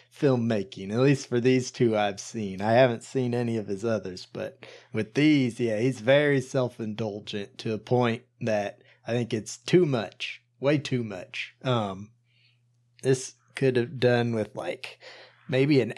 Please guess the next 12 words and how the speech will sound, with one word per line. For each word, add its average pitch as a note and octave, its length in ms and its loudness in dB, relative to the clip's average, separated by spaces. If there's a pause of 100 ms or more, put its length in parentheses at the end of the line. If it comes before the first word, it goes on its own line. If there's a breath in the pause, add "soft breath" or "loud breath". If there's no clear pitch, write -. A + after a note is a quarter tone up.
hour A#2+ 500 2
cut B2 320 -2
off A2+ 320 0
of G#2 220 -6
it, F#2+ 260 -12 (300 soft breath)
and A#2 120 -2
that B2 140 4
would A#2+ 180 2
probably B2+ 640 4
help A#2 340 0
out A#2+ 360 -2
with, A2 240 -6